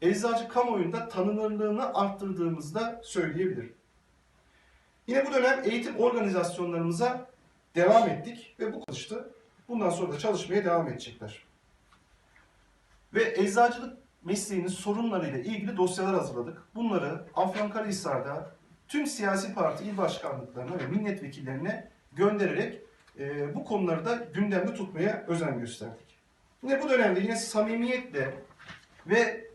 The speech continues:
e, özveriyle siz değerli meslektaşlarımızın sorunlarıyla ilgilenmeye çalıştık. Yüz yüze gelemediğimiz meslektaşlarımızı düzenli olarak aramaya çalıştık. Herkese elimizden geldiğince yardımcı olmaya çalıştık. Tabii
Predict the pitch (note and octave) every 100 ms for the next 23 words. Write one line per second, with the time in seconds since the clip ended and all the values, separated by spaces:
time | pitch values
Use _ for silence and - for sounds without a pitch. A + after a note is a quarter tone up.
0 | - C#3+ C#3+ C#3+ C#3 - F3 G3+ G3 A#3
1 | A#3+ G3 D3+ - - C4 A3 F#3+ E3+ A3+
2 | - G3+ F#3 D#3+ - D3+ C3+ C3+ A3 A#3
3 | - - - _ _ - - B3 C4 A3+
4 | F3+ D#3+ E3 A#3 A#3 G3+ F#3+ F3+ E3 E3
5 | E3+ C3 - - F#3 - - _ _ _
6 | - - G3 B3+ G#3 A#3+ A#3 B3 A#3 G#3+
7 | A3 G#3 G#3 - G#3 G#3 F#3+ - F#3 F3+
8 | E3+ G#3+ F#3+ G3 G3+ F#3+ D#3 F3+ - D#3
9 | D#3+ D#3+ E3+ E3+ - - - C3+ - -
10 | F3 - _ _ _ - - _ _ _
11 | - C#4 C#4+ G#3+ A3 A3+ G#3 A#3 G#3 F#3+
12 | E3+ G#3 G#3+ D#3+ E3+ G#3 F3+ E3 C3+ C3+
13 | D#3+ G3 F#3+ D#3+ - - - - _ _
14 | _ _ _ _ _ _ _ _ G#3+ A3
15 | G#3+ -